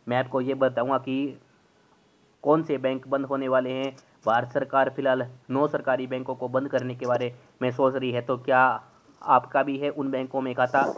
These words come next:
अगर वो बैंक बंद हो जाएंगे तो उसका आप पर क्या असर पड़ेगा और आपने क्या करना है और ये कैसे पता, पता चलेगा कि आपके bank बंद हो रहे हैं और bank merger से, आज मैं आपको सारी खबर बताऊंगा। तो इस video को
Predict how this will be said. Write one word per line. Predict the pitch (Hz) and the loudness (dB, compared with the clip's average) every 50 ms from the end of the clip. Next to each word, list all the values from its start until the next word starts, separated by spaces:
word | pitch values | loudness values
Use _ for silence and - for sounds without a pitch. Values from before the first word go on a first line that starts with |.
| - - - - - - | -10 -16 -20 -12 -4 0
अगर | 120 131 143 143 | 2 4 4 4
वो | 143 139 135 131 | 4 2 2 2
बैंक | 127 127 127 131 131 | 2 0 0 -2 -2
बंद | 127 131 135 131 | -2 -2 -2 0
हो | 127 127 123 | 0 -2 -2
जाएंगे | 120 120 120 127 131 127 120 | 0 -2 -2 -4 -4 -6 -6
तो | 123 123 117 - - _ _ - - - - | -6 -6 -6 -6 -8 _ _ -20 -16 -12 -12
उसका | 127 - - 139 131 | -10 -4 2 4 4
आप | 131 131 - 123 120 123 - | 4 4 2 0 0 0 -2
पर | - 120 | -6 -6
क्या | 113 - 131 123 127 | -4 -2 0 2 2
असर | 127 127 131 127 | 0 0 -4 -8
पड़ेगा | 123 127 127 123 127 127 127 | -6 -6 -4 -2 -2 -2 -2
और | 123 123 127 120 - - | -2 -2 -6 -6 -4 -2
आपने | 113 117 117 - 120 120 120 120 113 _ _ _ _ _ _ _ _ _ _ _ _ _ _ - | -2 -2 -2 -4 -8 -10 -10 -10 -12 _ _ _ _ _ _ _ _ _ _ _ _ _ _ 4
क्या | 139 131 127 | 4 4 6
करना | 127 131 127 135 139 135 | 4 2 0 0 0 -2
है | 123 127 131 131 | 0 0 -2 -2
और | - - 120 120 120 120 120 - _ - 127 | -2 -2 -2 -2 -2 -4 -6 -10 _ -10 -8
ये | 120 113 | -8 -4
कैसे | - 127 120 127 135 | -4 -4 -4 -2 -2
पता, | 127 131 123 | -4 -4 -4
पता | 120 - 123 127 123 | -4 -6 -4 -4 -4
चलेगा | 120 127 123 123 123 123 | -4 -4 -4 -2 -2 -2
कि | 117 127 131 | 0 0 0
आपके | 120 120 - 135 127 | -2 -2 -2 -6 -4
bank | 123 117 117 120 - | -4 -4 -4 -2 -2
बंद | 127 131 127 | -2 -2 -2
हो | 123 127 131 | -2 -2 -2
रहे | 131 127 | -2 -2
हैं | 120 127 131 127 127 | -4 -6 -8 -6 -6
और | - 123 120 | -4 -4 -4
bank | 117 117 117 127 131 127 - - _ _ _ _ _ _ _ _ _ _ - | -2 -2 -2 -2 -4 -6 -10 -16 _ _ _ _ _ _ _ _ _ _ -6
merger | 123 131 127 143 139 143 | -4 0 2 2 2 2
से, | 139 - - 131 131 131 127 - 135 | 0 -6 -4 -2 -2 -2 -2 -2 0
आज | 117 117 123 | 0 0 0
मैं | 123 127 120 | 0 -2 -2
आपको | 120 123 - 131 123 | -2 -2 -4 -6 -6
सारी | 123 - 113 113 127 131 | -4 -4 -4 -4 -4 -4
खबर | 127 127 120 123 127 127 123 - - - 117 117 113 | -4 -4 -2 -2 -2 -4 -6 -10 -20 -20 -14 -6 -4
बताऊंगा। | 120 120 117 113 120 127 123 | -2 -2 -2 0 0 -2 -2
तो | 123 131 120 | -2 -4 -6
इस | 143 120 123 131 | -6 -6 -6 -6
video | 127 127 127 | -6 -6 -4
को | 127 135 | -4 -4